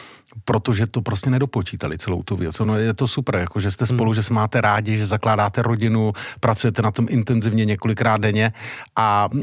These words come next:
Speaker 1: a napočítáte
Speaker 2: Hmm.
Speaker 1: si, jak bezvadně budete bydlet a pak najednou ten jeden příjem vypadne a nedej bože, že vypadne i ten, ten dru-, druhý příjem, tak jako za-, to, ta situace začne být velmi složitá.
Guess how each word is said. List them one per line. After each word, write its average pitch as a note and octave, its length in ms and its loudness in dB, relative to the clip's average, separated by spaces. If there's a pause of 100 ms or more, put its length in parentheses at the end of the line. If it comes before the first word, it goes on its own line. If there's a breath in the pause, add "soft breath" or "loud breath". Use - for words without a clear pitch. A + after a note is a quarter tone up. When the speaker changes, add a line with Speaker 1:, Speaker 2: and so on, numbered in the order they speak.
(180)
Speaker 1:
a G#2+ 220 2
napočítáte A2+ 560 2
Speaker 2:
Hmm. A2 80 -4
Speaker 1:
si, B2+ 100 0
jak A2 60 0
bezvadně G#2 380 0
budete A2 280 0
bydlet G#2+ 400 0
a G#2 300 2
pak G#2+ 240 -2
najednou G#2+ 440 2
ten A2 160 0
jeden G#2+ 200 0
příjem A2+ 240 0
vypadne G#2+ 400 0
a A2+ 80 0
nedej C3 280 2
bože, A2+ 260 2
že G#2 100 0
vypadne G#2 340 0
i G#2+ 60 -2
ten, A2 160 0
ten A2 120 0
dru-, G#2+ 160 -2
druhý G#2+ 260 0
příjem, F#2 360 -2
tak F#2+ 200 -6
jako G#2 260 0
za-, G2 220 -2
to, G#2+ 140 -2 (100)
ta G#2 140 -2
situace G#2+ 420 -2
začne G2 300 -2
být G2 160 -2
velmi G2 240 -2
složitá. F#2+ 520 -4